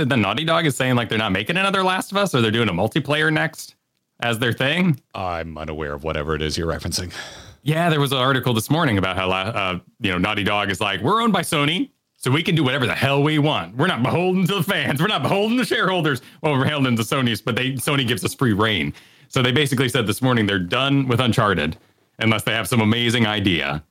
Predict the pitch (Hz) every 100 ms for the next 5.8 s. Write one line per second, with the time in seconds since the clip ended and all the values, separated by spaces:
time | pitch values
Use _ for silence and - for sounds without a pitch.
0 | _ _ 113 120 123 139 - 123 123 113
1 | 110 - 120 113 117 107 90 104 101 98
2 | 107 127 127 92 107 92 85 98 104 -
3 | 98 92 92 110 98 98 92 - _ _
4 | _ _ _ - - - 143 135 120 110
5 | 104 151 196 147 110 101 98